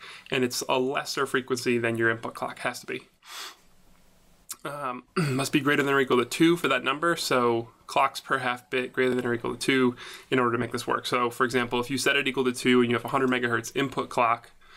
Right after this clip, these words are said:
and, um, this is pre-, this generic's equal to two, then your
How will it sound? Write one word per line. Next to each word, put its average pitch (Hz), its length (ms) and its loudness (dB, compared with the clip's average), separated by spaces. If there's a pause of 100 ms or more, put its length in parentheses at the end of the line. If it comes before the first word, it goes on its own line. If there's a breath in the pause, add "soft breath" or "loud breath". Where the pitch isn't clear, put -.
(500 loud breath)
and, 120 340 -2
um, 120 540 -2
this 127 200 0
is 117 80 -6
pre-, 120 300 -2
this 123 180 -4
generic's 117 400 -2
equal 120 180 -6
to 127 60 -4
two, 180 280 2
then 131 180 2
your 120 340 4